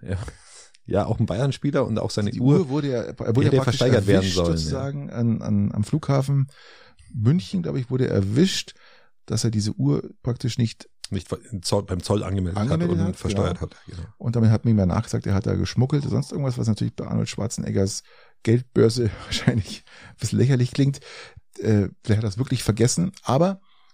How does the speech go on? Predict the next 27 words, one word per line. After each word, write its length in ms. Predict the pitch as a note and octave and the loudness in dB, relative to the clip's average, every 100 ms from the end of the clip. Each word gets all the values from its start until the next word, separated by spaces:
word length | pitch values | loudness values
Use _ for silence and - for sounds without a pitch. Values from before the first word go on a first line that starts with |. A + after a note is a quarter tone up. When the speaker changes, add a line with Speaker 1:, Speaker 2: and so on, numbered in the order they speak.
| _ | _
Speaker 2:
er 100 | A#2 | 0
hat 120 | - | 0
daraus 380 | A2 G#2+ A#2 - | 2 2 2 -4
aus 180 | A2 - | -8 -2
der 100 | G#2+ | 2
Not 200 | A#2+ - | 2 4
eine 160 | G#2+ | 2
Tugend 240 | - D#3+ F3+ | 4 -2 0
gemacht, 260 | C#3 C#3+ | -4 -2
er 60 | A#2 | -2
hat 100 | A#2 | 0
diese 140 | A2+ | -2
Uhr 280 | - A2+ - - | 2 0 0 -6
versteigert 800 | G#2+ G2+ - F#2 A2+ F#3+ B2 F#2+ | -4 -2 0 0 2 0 -4 -8
Speaker 1:
Hm. 160 | - - _ _ - - - _ | -14 -20 _ _ -20 -20 -20 _
Speaker 2:
in 60 | A#2+ | -2
einer 80 | A2+ | 0
Charity-Veranstaltung 1000 | - C#3+ D3+ C#3 - C#3 - D3+ D3 D#3 - | 2 0 0 -2 -2 -2 -2 -2 0 -2 -2
und 420 | - A#2 - - - - - - | -2 -2 -4 -18 -20 -20 -20 -2
die 60 | A2 | 2
hat 100 | C3 | 4
einen 120 | G#2+ | 2
Wert 140 | B2 | 0
von 120 | - G#2+ | -2 -2
dreißigtausend 640 | G#2 C3 B2 G#2 G#2 - | -2 -4 -2 0 2 0
Euro 240 | A#2 F3 - - F2 | 0 0 -4 -14 -14
Speaker 1:
Okay. 300 | D#2 - A#2+ | -12 -12 -14